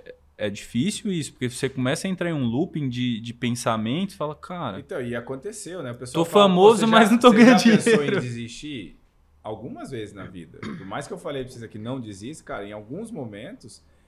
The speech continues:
Speaker 2: é nisso que você precisa mudar seu ambiente. Você pega e fala, "Cara, eu, o que que eu vou fazer? Vou acreditar nisso aí, ou <clears throat> tem pessoas aqui que tão falando que eu sou boa. Sou bom nisso aqui.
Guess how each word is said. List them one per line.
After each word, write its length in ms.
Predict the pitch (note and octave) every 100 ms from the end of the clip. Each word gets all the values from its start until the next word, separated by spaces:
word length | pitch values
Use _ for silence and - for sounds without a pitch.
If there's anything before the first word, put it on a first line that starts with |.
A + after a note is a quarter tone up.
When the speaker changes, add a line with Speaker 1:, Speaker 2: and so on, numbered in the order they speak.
| _
Speaker 2:
é 120 | - G#2
nisso 280 | G#2+ C#3 -
que 60 |
você 180 | D#3 E3
precisa 180 | - E3
mudar 240 | E3 C#3
seu 180 | C3+ D3+
ambiente. 560 | - - A3+ C#3+ _ _ _ _ _ _ _
Você 160 | -
pega 440 | F2 F#2+ G2 C3+ B3+
e 20 |
fala, 260 | - G#2+ F#2
"Cara, 380 | G2 D2+ - - - - _
eu, 260 | F2+ A2+ D3+
o 200 | A#2+ -
que 100 | -
que 120 | B2 D#3
eu 40 |
vou 100 | C#3+
fazer? 520 | C#3 C3 G#2 F2+ D#2 _ _ _ _ _ _
Vou 120 | F#2
acreditar 380 | F2 G2 G2 G2
nisso 240 | G2 - G2
aí, 480 | G2 A#2 C#3 D#3
ou 100 | D#3
<clears throat> 160 | D3+ B2+
tem 140 | A2+ A2
pessoas 480 | A2 - A2+ G#2+
aqui 260 | G#2+ - A2
que 80 | _
tão 120 | D#3+
falando 220 | _ G3+
que 60 | G#3+
eu 20 |
sou 160 | - E4
boa. 420 | G#3+ C#3 B2+ - _ _ _ _ _ _ _ _ _
Sou 180 | - G#2+
bom 160 | B2+ E3+
nisso 240 | - -
aqui. 420 | - C#3 C3 -